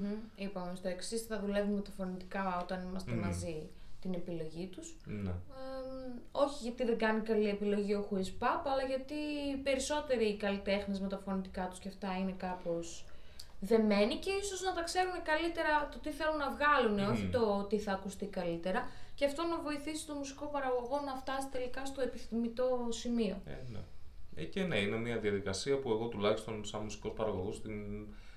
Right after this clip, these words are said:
Speaker 2: προσεγγίζω fifty fifty με τον καλλιτέχνη. Δεν πιστεύω ότι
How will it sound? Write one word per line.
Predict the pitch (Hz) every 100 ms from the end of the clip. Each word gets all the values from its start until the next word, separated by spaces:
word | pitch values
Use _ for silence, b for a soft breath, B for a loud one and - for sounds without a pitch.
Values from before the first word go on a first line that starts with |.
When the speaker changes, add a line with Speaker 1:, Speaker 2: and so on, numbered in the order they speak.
| B
Speaker 2:
προσεγγίζω | 120 - - 117 120
fifty | 127 - - 104 120
fifty | 113 - - - -
με | - 90
τον | 90 87
καλλιτέχνη. | 87 85 92 98
Δεν | 92 98 95
πιστεύω | 98 104 92 90
ότι | 92 87 82